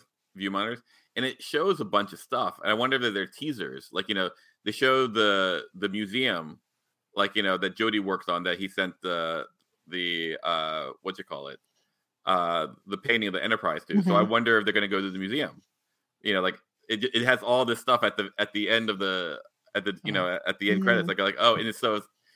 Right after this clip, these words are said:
Speaker 1: it's all very interesting. I, I, I'm just curious, like, how many spoilers they kinda hid in there.
Speaker 2: Yeah,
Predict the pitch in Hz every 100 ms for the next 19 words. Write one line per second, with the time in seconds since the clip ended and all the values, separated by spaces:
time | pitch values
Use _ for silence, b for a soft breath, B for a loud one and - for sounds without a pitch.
0 | _ 110 147 151 135 135 123 117 104 73
1 | 87 87 92 90 95 95 - 110 - 123
2 | 110 104 95 - _ 110 113 107 - 104
3 | 98 95 92 101 95 101 98 85 76 -
4 | _ _ _ _ _ _ _ _ _ _
5 | _ - - 165 143 156